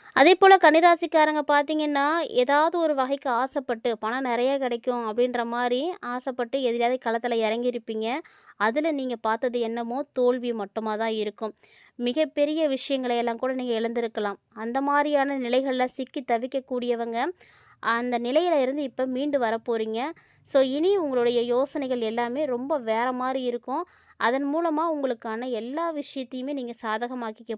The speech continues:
போறீங்க. உங்களுக்கான விஷயங்களை நீங்களே செய்து பார்க்கறதுக்கு உங்களுடைய தனித்துவமான சிந்தனைகள் இப்போ பயன்பட போகுது. நீங்களே முடிவெடுக்க போறீங்க. இதனுடைய மூலமாக உங்களுக்கு கண்டிப்பாக நிறைய மாற்றங்கள் வந்து கிடைக்கும்.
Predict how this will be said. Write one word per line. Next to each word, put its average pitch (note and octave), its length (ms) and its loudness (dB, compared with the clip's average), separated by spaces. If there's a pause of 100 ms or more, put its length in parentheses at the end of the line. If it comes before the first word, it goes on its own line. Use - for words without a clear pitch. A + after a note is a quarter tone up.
போறீங்க. A3+ 360 -4 (440)
உங்களுக்கான D#4+ 600 0
விஷயங்களை C4+ 540 -2
நீங்களே C#4 520 -4
செய்து C4 360 -4
பார்க்கறதுக்கு A#3 580 -6
உங்களுடைய A#3 460 -4
தனித்துவமான C4+ 760 -6
சிந்தனைகள் B3+ 600 -6
இப்போ A#3 200 -6
பயன்பட A3+ 460 -4
போகுது. A3 400 -4 (480)
நீங்களே C4 340 2
முடிவெடுக்க C4 560 -2
போறீங்க. A3 320 -8 (460)
இதனுடைய E4 600 -2
மூலமாக C4+ 760 -4
உங்களுக்கு A3 400 -6 (120)
கண்டிப்பாக A#3 640 -6
நிறைய B3+ 380 -6
மாற்றங்கள் A3 560 -4
வந்து G#3 160 -6
கிடைக்கும். G3+ 380 -8